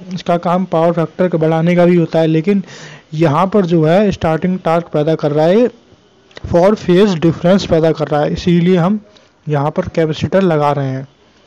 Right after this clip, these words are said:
अगर आपको हमारी वीडियो समझ में आई हो तो एक लाइक दीजिए और हमारे चैनल को सब्सक्राइब कीजिए।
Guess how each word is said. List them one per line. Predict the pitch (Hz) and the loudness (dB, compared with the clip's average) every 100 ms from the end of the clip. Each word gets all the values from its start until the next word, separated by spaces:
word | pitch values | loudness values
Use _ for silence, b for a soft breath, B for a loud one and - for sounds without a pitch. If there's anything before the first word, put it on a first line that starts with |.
| b b b b b b b - | b b b b b b b -8
अगर | 156 156 | -2 0
आपको | 165 - 190 180 | -2 -2 0 0
हमारी | 175 151 156 165 | 0 -2 -2 -2
वीडियो | 151 147 160 175 | -2 -2 2 0
समझ | - 156 160 | 0 -2 -2
में | 160 165 | -2 -2
आई | 151 151 | 0 0
हो | 175 185 | 0 -2
तो | 180 170 | -4 -2
एक | 165 165 | 0 0
लाइक | 156 156 156 | 0 0 0
दीजिए | 139 156 156 190 214 | 0 0 2 2 2
और | 185 160 | 0 -2
हमारे | 151 156 165 | 0 -2 -2
चैनल | - 151 156 | -4 -4 -2
को | 170 | -2
सब्सक्राइब | 160 156 - 147 151 - | -2 -4 -4 -2 -2 -2
कीजिए। | 139 127 139 139 | -10 -6 -6 -8